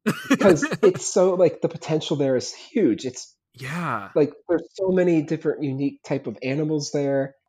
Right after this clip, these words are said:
Speaker 2: uh, unique landscapes, and
Speaker 1: Ooh.
Speaker 2: I would, I would love that. Or even Africa, that would be cool too. <laughs>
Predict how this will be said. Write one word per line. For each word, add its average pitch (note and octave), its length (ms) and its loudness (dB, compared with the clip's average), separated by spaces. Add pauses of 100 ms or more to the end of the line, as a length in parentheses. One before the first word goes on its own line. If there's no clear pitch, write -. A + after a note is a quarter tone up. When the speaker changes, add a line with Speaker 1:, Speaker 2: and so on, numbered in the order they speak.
Speaker 2:
uh, B2 80 2
unique A2+ 380 -2
landscapes, C3+ 1000 -2
and E2+ 300 -8 (220)
Speaker 1:
Ooh. C3 880 -8 (180)
Speaker 2:
I B2 100 0
would, C3 240 0 (240)
I B2+ 40 2
would C3 120 2
love A#2 380 2
that. E2 280 -2 (300)
Or D3 120 6
even C4 160 4
Africa, G2 480 -4
that F#2+ 60 -2
would - 100 -4
be C#2 100 -12
cool - 220 -14
too. - 320 -8
<laughs> - 40 -6